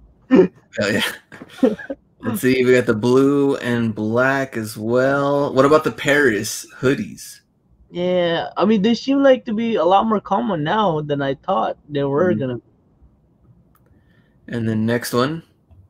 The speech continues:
Speaker 2: Oh, now we're talking.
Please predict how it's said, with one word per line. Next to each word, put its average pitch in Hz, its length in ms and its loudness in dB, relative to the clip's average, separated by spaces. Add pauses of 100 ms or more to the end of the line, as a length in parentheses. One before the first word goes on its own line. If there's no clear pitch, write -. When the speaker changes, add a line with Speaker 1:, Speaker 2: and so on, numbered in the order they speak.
(1400)
Speaker 2:
Oh, 123 800 6
now 147 220 2
we're 131 140 2
talking. 110 640 -4